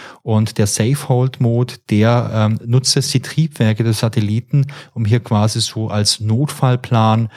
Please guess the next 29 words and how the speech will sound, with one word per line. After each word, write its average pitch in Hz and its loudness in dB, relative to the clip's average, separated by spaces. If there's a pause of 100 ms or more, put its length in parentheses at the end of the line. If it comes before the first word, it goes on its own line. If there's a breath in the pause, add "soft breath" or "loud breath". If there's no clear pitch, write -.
(300 loud breath)
die - 2
Reaktionsräder 110 2
zu - -4
entladen. 87 -8 (580 loud breath)
Aber 151 2
das - -2
funktioniert 131 2
auch 123 -2
nicht, 113 -2
denn 113 2
es 120 0
werden 127 2
jetzt 131 -2
falsche 120 0
Parameter 117 0
verwendet 127 0
für - -6
die 123 0
Steuerbefehle 110 0
des - -8
Satelliten, 98 -6 (460 loud breath)
beziehungsweise 117 0
für - 0
die 104 -2
Steuerbefehle 110 0
von 107 -2
diesen, 104 -2
ähm, 95 0 (260 loud breath)
Triebwerken. 92 -4